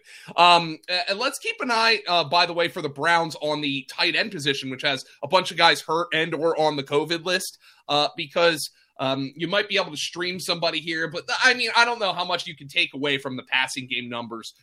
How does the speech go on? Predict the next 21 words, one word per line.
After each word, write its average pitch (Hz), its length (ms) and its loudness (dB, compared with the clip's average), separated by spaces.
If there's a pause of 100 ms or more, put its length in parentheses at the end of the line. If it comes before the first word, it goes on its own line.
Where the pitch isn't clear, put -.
for - 120 -4
the 139 80 -2
Browns 139 360 2
with 120 140 -14
Nick 127 240 -6
Mullens 107 340 -10
at - 140 -18
quarterback. 110 440 -10
You 160 80 -10
know, 139 80 -6
Mullens 139 360 -4
signs 131 260 -6
a 113 60 -16
few 147 200 -14
days 135 220 -4
before 127 300 -10
the 113 80 -12
game 135 280 -6
comes 143 240 -8
in 214 180 0
and, 165 140 -4